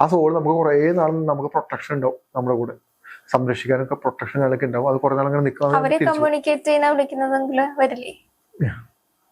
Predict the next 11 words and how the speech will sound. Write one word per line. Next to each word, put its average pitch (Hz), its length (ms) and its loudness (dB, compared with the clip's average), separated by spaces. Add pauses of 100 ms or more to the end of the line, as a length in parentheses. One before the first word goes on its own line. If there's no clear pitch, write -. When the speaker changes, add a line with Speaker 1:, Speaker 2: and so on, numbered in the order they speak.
(680)
Speaker 1:
അവരെ 151 160 2
കമ്മ്യൂണിക്കേറ്റ് 151 420 0
ചെയ്ത് 156 80 2
വിളിച്ച 151 180 0
വരണം 135 280 0
നിർബന്ധമില്ല. 120 440 -2 (460)
Speaker 2:
അല്ല, 277 320 2
already 262 360 0
ചേട്ടൻ 302 300 2
പറയുന്ന 285 320 2
പോലെ 269 320 0